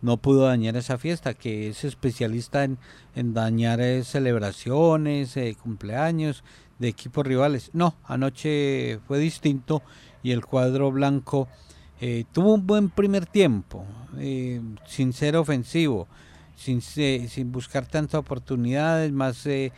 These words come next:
defendiendo. Lo del portero figura en la primera etapa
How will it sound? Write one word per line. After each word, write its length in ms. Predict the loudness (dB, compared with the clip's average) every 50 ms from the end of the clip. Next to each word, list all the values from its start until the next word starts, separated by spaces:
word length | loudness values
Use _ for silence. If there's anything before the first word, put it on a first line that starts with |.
| -16 -20 -20 -20 -20 -20 -6 -2
defendiendo. 840 | -2 -2 0 0 -2 -2 0 0 0 2 2 2 2 2 2 0 -2 -4 -12 -20 -18 -12 -10
Lo 100 | -6 -4
del 400 | -4 -2 -2 -2 -4 -4 -6 -6
portero 800 | -6 -6 -6 -6 -4 -4 -2 -2 0 0 0 0 -2 -4 -6 -10 _ -20 -20 -16 -6
figura 420 | -4 -2 -2 0 0 0 0 0
en 100 | 0 0
la 80 | 0 -2
primera 380 | -2 -4 -4 -2 -2 -2 -2 -2
etapa 460 | -2 0 0 0 0 0 0 0